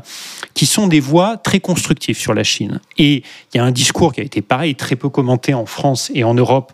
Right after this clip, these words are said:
au, au cours des semaines passées, mais que Janet Yellen a prononcé une dizaine de jours,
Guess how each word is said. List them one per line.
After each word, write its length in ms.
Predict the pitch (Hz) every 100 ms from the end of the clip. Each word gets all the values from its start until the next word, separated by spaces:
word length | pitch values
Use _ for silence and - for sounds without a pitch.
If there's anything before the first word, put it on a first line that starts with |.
| - - - -
au, 60 | 117
au 340 | 117 117 131
cours 220 | - 147
des 80 | 120
semaines 260 | - 123 110
passées, 300 | 107 - 240
mais 100 | 135
que 140 | 123
Janet 320 | 120 135 135
Yellen 240 | 135 131 127
a 60 |
prononcé 480 | - - 120 - 147
une 200 | 123 113
dizaine 420 | 120 139 139 127
de 100 | 120
jours, 340 | 117 139 285